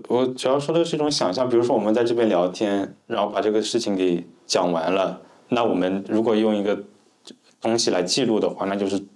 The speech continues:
照常的记录。但如果你是在想象中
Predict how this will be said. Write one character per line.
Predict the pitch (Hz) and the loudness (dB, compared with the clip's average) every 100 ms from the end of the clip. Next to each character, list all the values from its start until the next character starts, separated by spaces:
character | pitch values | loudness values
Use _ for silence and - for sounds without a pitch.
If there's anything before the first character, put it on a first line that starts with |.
| _ | _
照 | - 107 | -2 -2
常 | - 92 | -2 -4
的 | |
记 | 90 - | -4 -2
录。 | 95 85 - - - - - | -2 -2 -6 -16 -20 -20 -10
但 | - 127 | -4 -2
如 | 139 | 0
果 | 131 113 107 107 - - | 2 2 2 0 -4 -8
你 | 123 113 | -4 -2
是 | 131 | 0
在 | 131 | 0
想 | - 95 | -2 -2
象 | 90 147 | -2 -2
中 | 120 107 98 92 | -2 -2 -2 -6